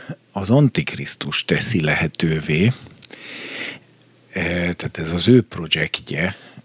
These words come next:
hiszen ez kell is ahhoz, hogy őt aztán később messiásként elfogadják, mert annak az egyik jele az a templomépítés.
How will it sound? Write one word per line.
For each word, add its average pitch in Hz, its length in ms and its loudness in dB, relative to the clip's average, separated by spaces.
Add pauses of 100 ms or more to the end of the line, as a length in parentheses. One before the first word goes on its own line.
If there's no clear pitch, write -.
(140)
hiszen 90 520 -2
ez 92 300 -2
kell 101 300 4
is 95 180 2
ahhoz, 95 500 -4
hogy - 260 -4
őt 90 360 -6
aztán 90 500 0
később 85 500 0
messiásként 92 1000 0
elfogadják, 76 1000 -2
mert 80 380 0
annak 87 380 0
az 87 140 0
egyik 85 380 -2
jele 92 500 0
az 87 200 -8
a 98 140 -4
templomépítés. 71 1400 -4